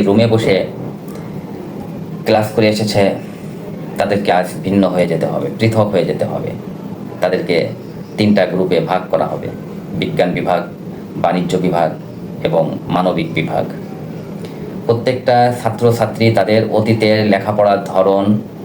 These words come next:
তাদের মানসিক গতিবিধি, যোগ্যতা, ক্ষমতার উপর বিবেচনা করে তারা ভিন্ন ভিন্ন বিভাগে বিভক্ত হয়ে যাবে। বিজ্ঞান,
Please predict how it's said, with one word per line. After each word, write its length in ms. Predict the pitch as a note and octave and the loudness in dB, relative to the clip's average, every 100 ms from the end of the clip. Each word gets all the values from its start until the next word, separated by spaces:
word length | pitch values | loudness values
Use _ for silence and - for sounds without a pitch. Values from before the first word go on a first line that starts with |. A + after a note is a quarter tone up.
| - - - - - - - - | -12 -12 -10 -10 -10 -12 -8 0
তাদের 220 | F#2 G2 | 2 4
মানসিক 420 | F#2+ G#2 G#2+ A2 G#2 | 4 4 2 0 2
গতিবিধি, 580 | G#2+ G#2 G#2 G2 - G2 G2 - - - - - | 0 2 2 2 2 2 2 0 -8 -10 -6 2
যোগ্যতা, 440 | G2+ G2+ G2 F#2 F#2 | 2 4 4 4 2
ক্ষমতার 380 | - G#2+ G#2 G#2 | 2 2 4 4
উপর 220 | G2 F#2+ F#2 F2 | 4 4 2 2
বিবেচনা 400 | F#2+ G2 F#2 F2 | 2 2 2 2
করে 180 | F2 E2+ E2 - - - - - - - | 2 4 2 0 -6 -12 -12 -12 -10 -2
তারা 220 | - - - - - - - - E2+ | 0 2 2 0 -6 -12 -12 -8 0
ভিন্ন 180 | G#2 G#2+ G#2 | 4 4 4
ভিন্ন 160 | G2 F#2+ E2+ | 4 2 2
বিভাগে 340 | F2+ F#2 F2 - - - - - | -2 0 0 0 -4 -14 -10 -2
বিভক্ত 340 | F#2 F#2 F#2+ E2 | 0 0 0 -2
হয়ে 200 | E2 D2 | 0 0
যাবে। 200 | A#1+ - - - - - - - - - - - | 0 -2 -8 -10 -12 -12 -12 -12 -12 -12 -6 0
বিজ্ঞান, 400 | B2 A#2 - A2+ | 0 2 2 4